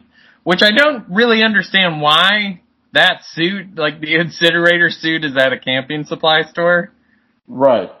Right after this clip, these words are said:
Speaker 2: <laughs> Yeah.
Speaker 1: But it is. And also a bunch of knives and guns, which don't really come into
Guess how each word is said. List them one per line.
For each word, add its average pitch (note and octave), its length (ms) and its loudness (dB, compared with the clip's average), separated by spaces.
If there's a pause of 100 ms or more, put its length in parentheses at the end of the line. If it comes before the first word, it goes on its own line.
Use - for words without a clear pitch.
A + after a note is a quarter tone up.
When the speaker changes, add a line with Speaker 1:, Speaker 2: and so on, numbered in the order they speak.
Speaker 2:
<laughs> - 160 -20
Yeah. C#3+ 380 -2 (260)
Speaker 1:
But C3 320 2
it C#3 360 -2
is. - 280 -20 (720)
And C3+ 280 2
also C3+ 480 2
a A#2+ 60 0
bunch B2+ 320 0
of B2 100 -4
knives A#2 480 0
and A#2+ 140 -6
guns, A#2+ 680 -2
which A#2+ 380 -6
don't A#2+ 200 2
really A#2+ 200 0
come A#2+ 240 -4
into A#2+ 400 -2